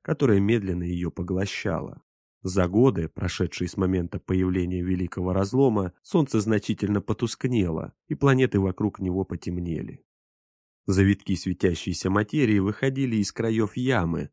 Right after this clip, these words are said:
сливаясь с окружающим звёздным газом, скручивая его в петли, которые тянулись к большому разрезу Цикатрис Маледиктум, словно паразитические черви, ползущие от своего хозяина.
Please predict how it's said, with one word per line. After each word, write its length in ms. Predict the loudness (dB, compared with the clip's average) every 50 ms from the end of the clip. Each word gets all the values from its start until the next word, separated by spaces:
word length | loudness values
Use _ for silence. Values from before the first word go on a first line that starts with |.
| _ -10
сливаясь 500 | -4 0 0 2 2 2 2 2 0 -2
с 80 | -4
окружающим 720 | -6 -4 0 0 0 2 2 2 0 0 -2 -4 -6 -6 -4
звёздным 520 | -2 0 0 0 0 0 0 -2 -2 0
газом, 480 | 0 0 0 0 0 0 0 0 -2 -4 _ -14
скручивая 540 | -6 0 0 2 2 2 0 0 2 2
его 320 | 2 2 2 0 0 0 -2
в 100 | -4 -6
петли, 600 | -2 2 2 4 2 2 -2 -4 -4 -6 -6 -8 _ _ _
которые 420 | -4 -4 -2 0 0 0 2 0 -2
тянулись 500 | -2 0 0 2 4 4 4 2 0 -2
к 60 | -4
большому 540 | -2 0 0 0 0 -2 -2 0 2 2 2
разрезу 480 | 2 0 0 0 0 2 2 0 0
Цикатрис 580 | -2 -4 -4 -4 -2 -2 -2 -2 -2 -4 -4 -2
Маледиктум, 880 | -2 0 0 0 0 0 -2 -4 -4 -4 -6 -10 -10 -8 -8 -10 -14 _ _
словно 380 | -4 0 2 2 4 4 2 2
паразитические 880 | 2 2 2 2 0 0 -4 -6 -8 -6 -6 -6 -6 -4 -4 -4 -4
черви, 580 | -4 -4 0 2 2 2 2 2 0 -2 -4 -4 _ -6
ползущие 640 | -4 -4 -2 -2 -2 -2 -2 -2 -4 -6 -4 -4 -6
от 100 | -6 -6
своего 360 | -4 -2 -2 -2 -2 -2 -4
хозяина. 800 | -4 -4 -4 -4 -2 -2 -4 -4 -6 -6 -8 -10 -12 -14 -16 -20